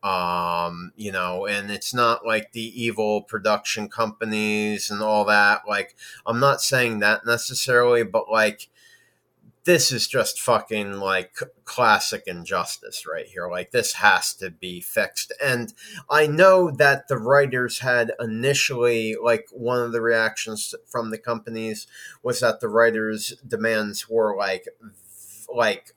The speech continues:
uh, very extreme and unreasonable. But you always, from a negotiating standpoint, you always ask for a little bit more than you know you're going to get.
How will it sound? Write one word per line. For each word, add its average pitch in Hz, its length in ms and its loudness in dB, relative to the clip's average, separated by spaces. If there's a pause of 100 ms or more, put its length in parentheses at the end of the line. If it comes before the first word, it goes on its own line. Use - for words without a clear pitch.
uh, 104 360 -2 (180)
very 123 400 2
extreme 117 460 -6
and 110 100 -2
unreasonable. 117 580 -2 (260)
But 185 200 8
you 180 240 2
always, 180 400 8
from 143 280 0
a 127 40 -2
negotiating 123 880 -2
standpoint, 117 720 -4 (220)
you 156 240 -2
always 170 400 6
ask 135 440 4
for 135 280 4
a 127 80 4
little 123 380 6
bit 117 240 0
more 117 340 2
than 104 240 -2
you 107 120 -4
know 120 240 2
you're 104 220 -2
going 101 360 0
to - 160 -16
get. 92 500 0